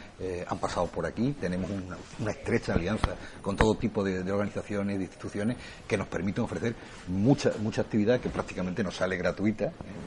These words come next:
no tenemos que, pero nosotros, desde luego, demandamos más recursos.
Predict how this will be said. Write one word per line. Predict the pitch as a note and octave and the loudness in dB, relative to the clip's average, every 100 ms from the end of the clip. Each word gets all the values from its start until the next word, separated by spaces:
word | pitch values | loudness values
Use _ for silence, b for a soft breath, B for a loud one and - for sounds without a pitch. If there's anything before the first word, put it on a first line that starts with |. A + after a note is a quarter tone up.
| D#2 | -8
no | D#2+ D#2 D2+ | -8 -8 -6
tenemos | E2 E2+ - | -4 -4 -6
que, | F2 - B B | -8 -8 B B
pero | - G#2 B2+ G2 E2+ | 4 8 8 8 4
nosotros, | E2+ E2+ - G#2+ F#2+ | 0 -4 -4 -2 0
desde | F#2+ F2 | 0 0
luego, | F2+ | 2
demandamos | G2+ E2 E2+ F2 | 2 0 -2 0
más | F2 F2 | 0 -2
recursos. | F#2 G#2 - | -2 -2 -2